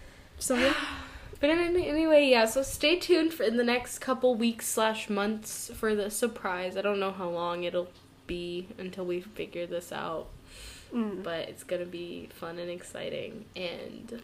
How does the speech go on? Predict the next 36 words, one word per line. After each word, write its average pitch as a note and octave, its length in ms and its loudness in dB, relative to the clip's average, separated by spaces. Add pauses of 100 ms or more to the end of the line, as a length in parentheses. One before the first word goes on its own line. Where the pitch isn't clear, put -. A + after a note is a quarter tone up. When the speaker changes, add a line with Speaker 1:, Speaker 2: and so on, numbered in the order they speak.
(920)
Speaker 2:
we'll, G#3 260 -2
uh, A#3+ 260 -2
we'll G4 160 6
leave A4 200 12
it A4 80 8
at A4+ 160 8
that. C#5+ 300 10 (100)
We'll C#4 140 8
leave E4 120 10
it G4+ 80 10
Speaker 1:
Mm-hmm. G4+ 140 4
Speaker 2:
at - 60 -10
that. B4+ 220 2 (460)
Speaker 1:
Thank C#4+ 160 6
you C#4 80 4
so B3+ 140 -2
much A#3+ 160 0
for C4+ 140 -2
listening. F4 1000 2
We D4 80 4
do C4+ 140 2
this B3 260 0
every D4+ 220 0
Tuesday. D4+ 480 -2 (520)
<laughs> - 520 -10
Speaker 2:
Bright A3+ 240 10
and A3+ 100 0
early A3 300 4
in G#3+ 100 2
the G#3 80 2
morning G#3 400 0
to B3+ 80 0
start A3+ 480 8
off G#3+ 260 -2
your G3 160 -2
week. F#3+ 460 -6